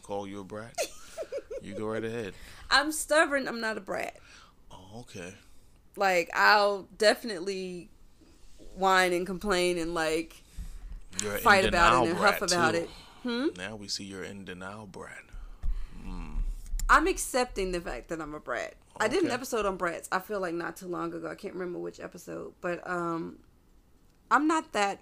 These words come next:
Speaker 2: not, I've seen worse.
Speaker 1: Yeah, I've, I've, s-, I've seen worse, too.
Speaker 2: Right.
Speaker 1: You're not that bad, but you're not, you know,
Speaker 2: I'm
Speaker 1: you're
Speaker 2: not,
Speaker 1: still a brat
Speaker 2: I get it. I,
Speaker 1: at the end of the
Speaker 2: okay.
Speaker 1: day. That's, that's what we're saying.
Speaker 2: Okay. So,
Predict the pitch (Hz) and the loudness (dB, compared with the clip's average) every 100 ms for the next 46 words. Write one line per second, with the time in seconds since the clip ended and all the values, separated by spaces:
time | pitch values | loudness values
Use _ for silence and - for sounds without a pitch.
0 | _ _ _ _ 190 226 214 - 214 226 | _ _ _ _ 0 6 6 8 8 8
1 | - 214 180 147 - - - 123 123 110 | 2 -4 -2 -4 -4 -12 -8 0 2 2
2 | 120 - 123 135 - - 92 117 - 160 | -2 -4 -4 -4 -6 -4 -4 -4 -6 -8
3 | 143 139 139 - 147 135 185 147 131 110 | -6 -6 -6 -4 -4 2 2 2 0 0
4 | 104 95 90 107 117 92 - 95 104 98 | -2 -4 -2 -4 -4 -8 -12 -12 -10 -10
5 | 92 - 107 98 - 98 - 220 247 220 | -10 -12 -14 -14 -14 -16 -2 0 6 6
6 | 131 196 180 220 226 180 165 143 175 170 | 6 0 2 2 2 0 0 0 -4 -6
7 | - 185 190 151 87 - - - - - | -8 -8 -8 -8 -8 -10 -14 -20 -18 -14
8 | 92 - - 101 - 98 90 - 85 58 | -14 -10 -8 -10 -10 -14 -12 -12 -12 -14
9 | - _ 196 196 170 - - _ _ - | -20 _ -10 -10 -14 -20 -20 _ _ -20
10 | - - - - _ _ - _ - - | -20 -14 -16 -16 _ _ -20 _ -12 -8
11 | 220 190 175 175 170 170 | -2 0 0 -2 -4 -8